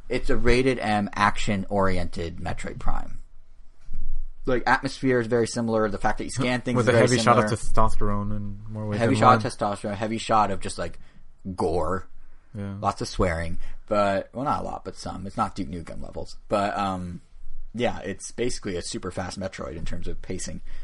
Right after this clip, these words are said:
Speaker 1: So, for that, I feel like, I feel like with Doom, people swing towards single player more, especially 'cause you have to download multiplayer separately. Even though it's free, it's still not on the cartridge. So, like, Call of Duty is gonna be, you know, multiplayer first, single player second. That's how it always is. That's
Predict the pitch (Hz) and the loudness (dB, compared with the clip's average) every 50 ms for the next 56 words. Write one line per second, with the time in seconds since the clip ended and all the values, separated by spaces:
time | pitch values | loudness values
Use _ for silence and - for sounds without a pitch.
0 | - - - - - - - - 107 101 98 98 98 98 98 98 95 95 95 92 | -6 -2 0 2 4 4 4 4 4 4 4 4 2 2 2 0 0 0 -2 -2
1 | 90 87 82 - - - 113 104 101 110 113 113 110 104 101 104 - 110 95 - | -4 -6 -8 -10 -8 -6 -6 -4 -2 0 2 2 2 2 2 0 -4 -6 -8 -6
2 | 117 113 113 - - - 190 - - - - 277 - - 120 247 - - 110 104 | -6 -6 -4 -4 -6 -6 -6 -8 -8 -6 -6 -6 -4 -4 -4 -2 0 0 2 2
3 | 104 101 - - - - - - - 110 107 104 101 - 110 101 98 - - 117 | 0 -2 -4 -4 -4 -2 -2 0 0 0 -2 -2 -4 -4 -6 -4 -4 -4 -4 -4
4 | 127 131 - - 151 147 147 151 151 156 160 147 - - 139 135 - - 135 - | -4 -6 -8 -8 -8 -6 -6 -6 -4 -2 0 0 0 0 -2 -2 -2 -4 -4 -4
5 | 123 - - 113 - - 95 85 - 87 87 98 98 98 101 98 95 95 101 - | -6 -6 -4 -6 -6 -6 -8 -6 -4 -2 -2 -2 -2 -2 -2 -2 -4 -4 -6 -6
6 | 101 90 - 104 95 90 - - - - - - - - 131 135 131 - - - | -8 -8 -6 -6 -6 -6 -6 -8 -10 -10 -10 -10 -8 -8 -8 -8 -10 -12 -16 -12
7 | - - 131 - 120 117 - - - 120 117 107 95 98 95 - - - 98 98 | -6 -4 0 2 4 2 2 2 0 0 0 0 0 -2 -2 0 2 4 4 4
8 | 98 - - - - - - - - - 95 95 98 95 87 82 - - 95 90 | 2 0 -2 -6 -10 -12 -12 -12 -10 -8 -6 -4 -4 -4 -6 -6 -6 -8 -8 -8
9 | - - 71 85 - - - - - - - - - - - _ - - - - | -8 -10 -10 -10 -12 -10 -10 -8 -8 -8 -8 -10 -14 -16 -18 _ -16 -16 -16 -16
10 | - - - - 110 107 104 104 101 98 - 131 127 127 117 95 110 110 107 98 | -16 -8 -2 2 2 4 4 2 2 2 4 4 4 4 4 4 2 2 2 0
11 | 90 98 92 85 90 85 85 90 87 82 78 82 90 90 87 - - 80 90 90 | -2 -4 -4 -4 -4 -4 -4 -4 -6 -6 -6 -4 -4 -4 -4 -4 -2 -2 0 0
12 | 82 76 76 - - 95 87 85 - - - 78 76 76 - - - - - - | 0 0 -2 -4 -4 -4 -4 -4 -6 -6 -4 -2 -2 -2 -2 -2 -4 -4 -4 -6
13 | - - 90 - - - - - - - 64 62 65 64 60 53 - - 60 - | -6 -6 -6 -6 -6 -4 -4 -2 -2 -2 -4 -4 -4 -6 -6 -6 -8 -6 -4 -2
14 | - - 92 92 - - | -2 0 -2 -2 -4 -6